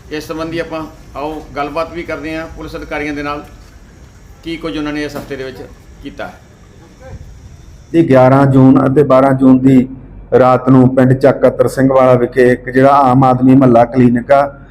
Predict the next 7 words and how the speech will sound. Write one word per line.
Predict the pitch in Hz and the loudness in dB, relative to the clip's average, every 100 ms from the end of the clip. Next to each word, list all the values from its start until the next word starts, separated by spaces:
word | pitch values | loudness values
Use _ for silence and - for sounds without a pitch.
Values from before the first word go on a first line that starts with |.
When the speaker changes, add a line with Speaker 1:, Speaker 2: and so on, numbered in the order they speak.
| - - - | -20 -20 -2
Speaker 2:
ਉੱਥੇ | 143 139 147 135 | 0 2 4 4
ਰਾਤ | 127 120 127 | 4 2 0
ਸਮੇਂ | - 139 139 135 120 - - - - - | 0 4 4 4 2 -2 -10 -14 -20 -2
ਕੁਛ | 143 143 | 0 2
ਅਣਪਛਾਤੇ | 147 135 139 139 131 143 | 2 0 0 0 2 2
ਵਿਅਕਤੀਆਂ | 131 131 131 131 131 | 4 2 2 2 4
ਵੱਲੋਂ | 127 131 131 131 | 4 4 4 2